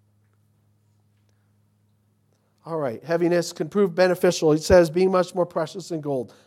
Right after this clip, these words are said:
might be found unto praise." Verse eight, it talks about praise what? Praise of Jesus. You haven't seen him,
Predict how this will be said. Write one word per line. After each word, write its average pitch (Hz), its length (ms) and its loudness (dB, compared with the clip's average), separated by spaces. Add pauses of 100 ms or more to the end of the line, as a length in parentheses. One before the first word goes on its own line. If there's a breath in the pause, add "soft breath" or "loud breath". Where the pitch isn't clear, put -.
might 175 180 0
be 180 80 -6
found 185 280 0
unto 175 140 -2
praise." 135 360 -2
Verse 170 420 -2
eight, 147 320 -2 (360 soft breath)
it - 60 -20
talks 170 240 0
about 170 240 0
praise 175 300 0
what? 208 280 0
Praise 156 280 -4
of 160 100 -8
Jesus. 165 560 -8
You 139 120 -2
haven't 156 200 -4
seen 214 240 -2
him, 202 200 -2